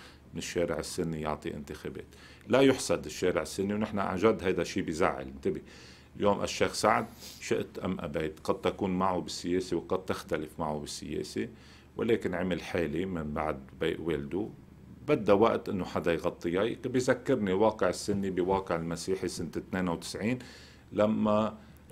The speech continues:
فل الجنرال عون على فرنسا و-، والس-، والدكتور جعجع على الحبس، بصرف النظر مع أنت ولا ضد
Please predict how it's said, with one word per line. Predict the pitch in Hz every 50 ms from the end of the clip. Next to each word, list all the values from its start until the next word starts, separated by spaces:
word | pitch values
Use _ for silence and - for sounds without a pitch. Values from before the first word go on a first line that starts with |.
| - -
فل | - 117 120 123 117
الجنرال | 113 107 90 104 104 101 101 98 101 101 98 95
عون | 90 98 98 98 95
على | 92 90 90 87 87
فرنسا | - - 92 90 90 - - 90
و-، | 85 85 80 80 - - - 85 85 - - - - - 85 85 87 87 - -
والس-، | - 92 - - -
والدكتور | 95 90 90 87 87 92 92 - - 92
جعجع | 90 80 87 87 85 85 90 80 80 85
على | 82 80 78
الحبس، | 73 - - 101 107 110 127 123 - - - - - - - -
بصرف | 98 - 123 117 - - -
النظر | 92 90 92 90 82 - 82 71
مع | 76 85 85 85 90 - -
أنت | 90 85 - 82
ولا | 78 76 78 78 73 76
ضد | 73 73 98 95 78 71 -